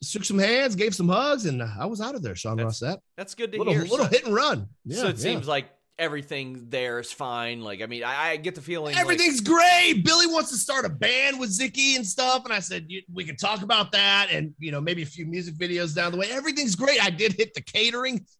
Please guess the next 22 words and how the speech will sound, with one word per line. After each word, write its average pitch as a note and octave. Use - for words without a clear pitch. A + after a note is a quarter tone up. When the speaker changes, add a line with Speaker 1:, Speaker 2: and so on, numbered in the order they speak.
Speaker 1:
Food B3
was D#3
a C#3
little B2+
stale, G#3
but -
it, -
it, C4+
it, B3
it A#3+
was F#3+
great, B2+
Sean. -
It E3+
was G3+
a G3
great D3
time. F#2
Right F#3+
before G#3
the E3+
holidays, F3